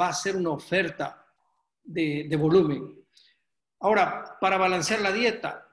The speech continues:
el grano, ya sea el sorgo, el maíz, aunque sea, se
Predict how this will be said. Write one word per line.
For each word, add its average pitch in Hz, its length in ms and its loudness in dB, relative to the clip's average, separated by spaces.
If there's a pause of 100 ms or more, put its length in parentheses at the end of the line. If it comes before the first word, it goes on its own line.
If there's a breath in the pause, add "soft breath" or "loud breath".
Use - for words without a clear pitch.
(160)
el 151 200 -6
grano, 190 360 2
ya 151 160 0
sea 170 160 -2
el 160 80 -4
sorgo, 180 320 -2
el 139 80 -4
maíz, 170 280 -2
aunque 147 220 -6
sea, 190 180 -6
se 160 140 -8